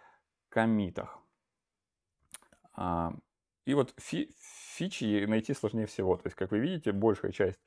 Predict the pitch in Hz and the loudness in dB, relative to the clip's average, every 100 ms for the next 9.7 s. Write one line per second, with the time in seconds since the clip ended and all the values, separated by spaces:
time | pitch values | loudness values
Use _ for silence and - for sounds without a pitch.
0 | - - - - 101 151 226 180 - 151 | -20 -20 -8 2 4 4 2 0 2 2
1 | - 139 120 113 107 101 95 92 - _ | 2 4 6 6 6 6 6 4 0 _
2 | _ _ _ 117 98 - 208 - 160 151 | _ _ _ 0 2 4 2 2 0 0
3 | 147 - _ _ - 110 - 98 95 90 | -8 -16 _ _ 0 0 4 4 6 2
4 | 104 - 95 92 107 160 196 143 - _ | -4 -4 -2 0 0 2 0 -2 -8 _
5 | _ _ _ _ _ - 123 113 101 - | _ _ _ _ _ -10 -4 -2 -2 -4
6 | 113 104 113 98 - 95 95 - - - | -4 -2 0 -2 -4 -6 -2 -2 -2 -16
7 | _ _ _ _ _ _ _ _ - 95 | _ _ _ _ _ _ _ _ 0 4
8 | 95 95 95 92 90 87 95 - 110 110 | 6 6 6 6 4 2 -2 -4 -4 -4
9 | - 131 - - 104 90 - | 2 0 2 -2 2 2 0